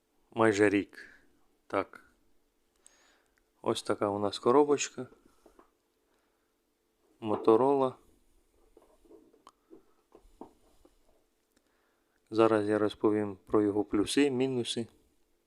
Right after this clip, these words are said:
Ось така коробочка. Екран у нас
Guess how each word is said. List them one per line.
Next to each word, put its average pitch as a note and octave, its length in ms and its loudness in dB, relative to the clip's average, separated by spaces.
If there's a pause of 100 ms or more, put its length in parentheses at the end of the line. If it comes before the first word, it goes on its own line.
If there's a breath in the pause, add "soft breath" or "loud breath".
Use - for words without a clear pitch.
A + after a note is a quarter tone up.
(1120)
Ось - 140 -18
така G#2 260 -6
коробочка. A#2+ 760 -6 (2000)
Екран A#2 300 0
у A2 160 -4
нас G#2+ 340 -6